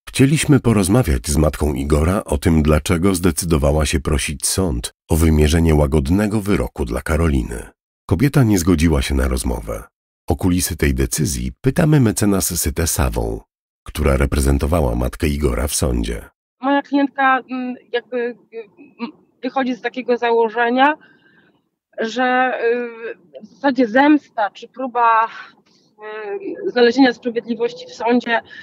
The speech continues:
Speaker 2: nie jest jedyną drogą. Natomiast o, m, jakby jej wolą było też to, tak jak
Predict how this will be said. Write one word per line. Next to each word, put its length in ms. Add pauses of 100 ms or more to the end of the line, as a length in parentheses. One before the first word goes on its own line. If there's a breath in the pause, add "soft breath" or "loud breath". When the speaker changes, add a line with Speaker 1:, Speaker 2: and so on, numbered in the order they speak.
(220 loud breath)
Speaker 2:
nie 180
jest 160
jedyną 380
drogą. 380 (420 soft breath)
Natomiast 440
o, 100 (100)
m, 280
jakby 240
jej 200
wolą 340
było 220
też 240
to, 240
tak 180
jak 100